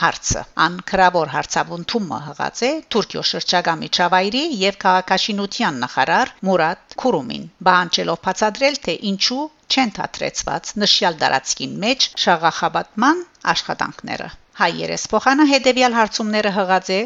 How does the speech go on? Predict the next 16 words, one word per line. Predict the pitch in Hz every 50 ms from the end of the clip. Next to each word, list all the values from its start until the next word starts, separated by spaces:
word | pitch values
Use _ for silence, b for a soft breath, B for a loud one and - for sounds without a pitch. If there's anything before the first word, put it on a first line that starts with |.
| 262 _
թուրք | - - 180 175 190 - -
նախարարին։ | 214 226 220 - 190 160 - - - - 135 151 175 170 _ _ _
Առաջին. | - 202 196 175 143 - - - - - 185 _ _ _ -
Ինչու | 226 214 196 - 277 285
չի | 262 - - 214
թատրեցվիր | - - 190 180 - - 185 180 - - - - 196 220 254 254 - - - _
Թուրքիո | - - 247 226 196 - - 202 190 196 202 233 233 _
բնակարանաշինության | - - 214 202 196 190 180 190 175 175 175 170 165 156 156 - - 175 165 160 151 - - - 190 202 214 202
վարչության | 170 151 135 - - - 139 - - 170 170 175 208 240 269 -
թոքի | - - 185 160 - - - 165
գոմե | 165 135 - - 139 135 147
հայկական | 156 180 180 185 - 185 180 185 190 175 156 - - -
գերեզմանոցին | 165 156 160 151 - 180 170 175 180 175 - - 226 214 208 202
վրա | 208 214 233 240
կատարվող | 220 185 151 143 - 135 131 139 113 131 151 175 - - - -
շինարարությունը։ | - - - 131 120 120 - - - - - - 139 - - - 170 170 160 156